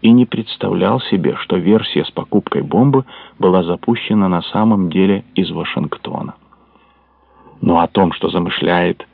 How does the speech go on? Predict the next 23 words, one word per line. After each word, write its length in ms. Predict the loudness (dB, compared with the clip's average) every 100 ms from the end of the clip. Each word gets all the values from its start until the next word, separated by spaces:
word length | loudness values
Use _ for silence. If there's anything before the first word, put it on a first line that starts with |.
| _ -20 -8
в 80 | -4 -2 -2 -2
ша 340 | 0 0 -2 -10 _
в 100 | -4
Тель-Авиве, 580 | 0 0 0 0 0 0
знает 440 | -2 -2 -2 0
лучше, 300 | -2 -2 -2
чем 240 | -4 -4 -4
в 40 |
Вашингтоне. 680 | -6 -4 -6 -6 -8 -8 -12 _ _ -20 -20 -20 -12
Вскоре 300 | -2 2 2
там 200 | 2 0
удостоверились, 840 | 2 0 -2 -4 -2 -2 -2 -6 -10 _ -20 -18
что 220 | -4 0
затея 380 | 0 2 2 2
с 60 |
бомбами 540 | 0 2 4 4 2 0
фальшива 680 | -2 -2 -4 -6 -8 -8 -12 _ _ _ -8
и 100 | 2
носит 420 | 4 6 2 -2 -4
печать 680 | -2 -2 -2 -2 -2 -6 -16 _ _ -10
«Сделано 600 | -8 0 2 4 2 -4
в 80 | -6 -8 -4
ша» 300 | -2 -4 -6